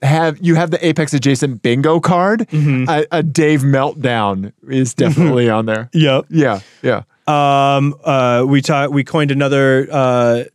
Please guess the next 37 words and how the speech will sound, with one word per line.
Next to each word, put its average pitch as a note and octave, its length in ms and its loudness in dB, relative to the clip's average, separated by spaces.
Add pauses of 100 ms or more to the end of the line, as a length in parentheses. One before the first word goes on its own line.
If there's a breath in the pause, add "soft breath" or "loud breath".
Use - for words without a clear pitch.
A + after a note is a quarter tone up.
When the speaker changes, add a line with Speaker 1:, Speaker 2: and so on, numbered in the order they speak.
(100)
Speaker 2:
term, D#3+ 540 -2
uh, B2+ 260 -4
called B2 220 -6
wax D#3 360 -4
wings. F3 480 0
Speaker 1:
Yes, C3 520 0
Speaker 2:
Uh, C#3 160 0
Speaker 1:
yes. A#2 200 -2
Speaker 2:
based C#3 320 -2
on C#3 160 0
the C3+ 120 0
idea C3 340 0
that, B2 340 -4
uh, A#2+ 180 -4
you A#2 200 -4
see C3+ 220 -4
somebody B2 440 -2
with, A#2 360 -4
uh, G#2+ 320 -8 (120)
uh, A2+ 280 -18
a C3+ 100 -2
recent-, D3 560 0
a D3 80 -6
recently D#3+ 400 0
purchased C#3+ 720 -4
car C#3 480 0 (120)
Speaker 1:
Uh-huh, C#3+ 460 0
with D#3+ 160 0
a F3+ 60 2
temp F3 300 -2
tag. C3+ 400 -2
Speaker 2:
with D#3+ 160 -2
a - 20 0
temp D#3 240 -6
tag D3+ 240 -2
that D3+ 120 -2
will D3+ 280 0